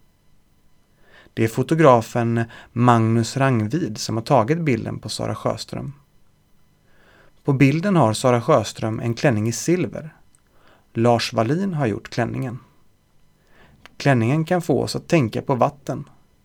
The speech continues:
Klänningen ska, kan också göra att Sara Sjöström liknar en staty av en grekisk gud. Sara Sjöström är gravid på bilden. Hon fick barn i somras. Just nu är hon ledig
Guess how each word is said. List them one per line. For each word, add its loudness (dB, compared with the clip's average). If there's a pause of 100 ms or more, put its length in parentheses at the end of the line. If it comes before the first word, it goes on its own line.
(600)
Klänningen 0
ska, 0
kan 2
också -2
göra 0
att -6
Sara 0
Sjöström -2
liknar 0
en -4
staty -4 (420)
av -2
en 0
grekisk -4
gud. -6 (2250)
Sara 0
Sjöström 2
är 4
gravid -2
på -2
bilden. -8 (540)
Hon -2
fick -2
barn 0
i 0
somras. -4 (420)
Just -4
nu 0
är -2
hon -2
ledig -4